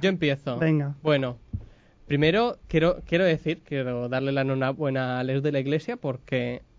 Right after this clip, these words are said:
Speaker 1: eh, desde mi punto de vista es, ah, es la mejor película que ha hecho en años, desde Crimen Perfecto, que es del dos mil cinco, dos mil seis o algo así. Pues llevaba una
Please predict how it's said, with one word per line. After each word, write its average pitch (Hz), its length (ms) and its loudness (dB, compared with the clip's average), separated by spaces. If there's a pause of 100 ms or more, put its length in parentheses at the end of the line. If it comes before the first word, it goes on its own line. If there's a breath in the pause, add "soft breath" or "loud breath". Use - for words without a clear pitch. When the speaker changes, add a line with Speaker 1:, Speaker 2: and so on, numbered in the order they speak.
Speaker 1:
eh, 156 220 -4
desde 139 300 -2
mi 139 100 2
punto 151 280 0
de 151 100 4
vista 160 420 0
es, - 560 -4 (260)
ah, 127 240 -2
es 123 80 -6
la 139 160 2
mejor 135 360 0
película 147 440 -2
que 139 100 -2
ha 139 60 2
hecho 147 240 -2
en 139 100 0
años, 151 520 -2
desde 131 460 -2
Crimen 139 260 0
Perfecto, 143 540 -4
que 147 60 -2
es 131 100 -4
del 127 220 -2
dos 127 160 -4
mil 135 240 -2
cinco, 147 380 -2
dos 131 160 0
mil 127 140 -6
seis 180 260 -2
o - 40 -8
algo 127 160 -4
así. 156 260 -4 (840 soft breath)
Pues 135 180 4
llevaba 131 440 2
una 127 760 -4